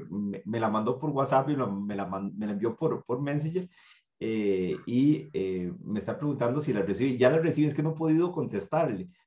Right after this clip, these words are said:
pero nada más para, para avisarle que sí. Eh, sin embargo, ahorita vamos a hacer una matización de esa segunda, de esa segunda pregunta. Primero,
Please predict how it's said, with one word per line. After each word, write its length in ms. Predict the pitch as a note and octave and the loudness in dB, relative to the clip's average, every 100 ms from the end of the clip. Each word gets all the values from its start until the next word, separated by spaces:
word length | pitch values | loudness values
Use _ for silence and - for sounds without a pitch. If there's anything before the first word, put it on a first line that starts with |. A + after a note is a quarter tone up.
| _ | _
pero 380 | - A2+ G#2 G#2 | -4 -2 0 -2
nada 260 | A#2 B2 C3 | 2 4 4
más 200 | C#3+ C#3+ | 2 0
para, 280 | D3+ - | 0 0
para 180 | - F#2 | -2 -2
avisarle 440 | F#2 F#2+ G#2+ C3 D3+ | -2 -2 -2 -2 -2
que 160 | B2+ | -2
sí. 300 | A2+ F3 G#3 - - _ _ - | -2 -4 -6 -10 -20 _ _ -8
Eh, 160 | - - | -2 2
sin 160 | D#3 | 4
embargo, 320 | D3 C#3+ F3 G#3 | 4 4 6 8
ahorita 420 | - - E3+ G3 | 8 6 4 2
vamos 300 | D#3 C#3 F3 | 2 -2 -2
a 20 | |
hacer 160 | D#3 D#3 | -2 -2
una 180 | D#3+ D#3+ | -2 -4
matización 540 | D3 B2+ A2+ A#2+ D3+ | -6 -6 -6 -4 0
de 80 | D#3+ | 0
esa 140 | D#3 | 0
segunda, 540 | D3+ C3+ C#3 D3 D#3 - | 0 0 0 2 0 0
de 120 | C3 | -4
esa 100 | D#3 | -2
segunda 400 | D3 C3 D3 D3 | -2 -2 0 0
pregunta. 400 | B2 D3+ A2+ G2 | 0 0 0 -2
Primero, 480 | G#2 B2 D3 F#3 | -2 0 0 0